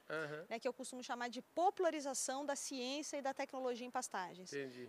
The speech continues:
Speaker 2: Então eu tenho as redes sociais Forras de Cultura e Pastagens,
Speaker 1: Aham.
Speaker 2: né, então somando todas as redes vão mais de duzentas mil pessoas nessa comunidade que eu considero como a maior comunidade de pastagens do Brasil,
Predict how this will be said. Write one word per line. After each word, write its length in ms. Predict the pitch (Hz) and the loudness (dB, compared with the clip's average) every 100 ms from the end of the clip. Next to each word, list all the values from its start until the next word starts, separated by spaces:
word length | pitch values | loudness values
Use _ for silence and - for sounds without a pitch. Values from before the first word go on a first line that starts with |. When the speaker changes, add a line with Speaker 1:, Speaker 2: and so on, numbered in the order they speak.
| - | -8
Speaker 2:
Então 260 | 220 247 262 | -4 0 0
eu 80 | |
tenho 200 | 269 254 | 0 0
as 140 | 254 214 | 0 2
redes 300 | 226 254 262 | 4 4 4
sociais 580 | 247 - 220 233 254 - - | -2 -2 0 2 0 -6 0
Forras 320 | - 294 285 254 | 8 8 8 2
de 80 | 262 | 0
Cultura 300 | 240 - 240 | -4 -4 -2
e 40 | |
Pastagens, 680 | 220 - 208 196 214 240 160 | 0 2 2 2 0 0 2
Speaker 1:
Aham. 400 | 170 147 170 196 | 2 2 -2 -4
Speaker 2:
né, 120 | 208 226 | -6 -4
então 200 | 240 240 | -4 -2
somando 520 | - 269 240 262 247 | 2 4 4 0 0
todas 320 | 240 233 214 | 0 0 0
as 80 | 220 | 0
redes 220 | 226 220 | -2 -2
vão 100 | 220 | -2
mais 200 | 226 233 | 0 0
de 40 | 214 | -2
duzentas 400 | 214 240 233 214 | -4 -4 -2 -2
mil 140 | 233 | -4
pessoas 540 | 262 220 - 233 233 214 | -2 -2 0 2 2 2
nessa 240 | 233 277 | 0 0
comunidade 720 | 254 262 254 240 214 220 240 | -2 -4 -2 0 4 6 4
que 60 | - | -2
eu 60 | 220 | -4
considero 440 | 240 - 226 240 | -4 0 4 4
como 200 | 240 240 | 2 -2
a 20 | |
maior 380 | 233 220 247 330 | 2 4 6 6
comunidade 520 | 311 269 262 233 247 | 4 -2 2 4 4
de 60 | 247 | 2
pastagens 480 | 240 226 220 220 208 | -4 0 -2 -2 -4
do 80 | |
Brasil, 440 | 233 233 196 202 | 2 2 2 0